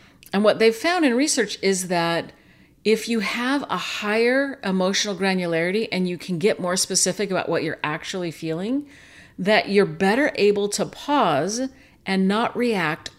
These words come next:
automatically. So you're less reactionary, and you end up having a wider variety of coping options to choose from. So you use less reactive coping mechanisms, which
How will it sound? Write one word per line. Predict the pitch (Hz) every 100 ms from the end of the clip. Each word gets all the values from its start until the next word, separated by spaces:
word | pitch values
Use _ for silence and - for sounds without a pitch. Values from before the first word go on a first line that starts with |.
| -
automatically. | 160 165 170 170 170 180 180 -
So | - 170
you're | 165
less | 165 180 185
reactionary, | 185 165 170 - 147 104 98 123 - - - - -
and | 285 302 247
you | 202 208 -
end | 214 247 247
up | 247 -
having | 185 190 180 190 -
a | 170
wider | 160 160 165 202
variety | 196 170 160 160 170 185 -
of | 147
coping | - - - 240
options | 160 143 - 165 160
to | -
choose | 147 285 330 -
from. | - 120 139 240 - - - -
So | - 220
you | 208 202
use | 196 185 220 220 185
less | 180 185 185
reactive | 180 170 165 - 165 143
coping | - 175 196 170
mechanisms, | 151 147 160 147 139 151 180
which | 180 175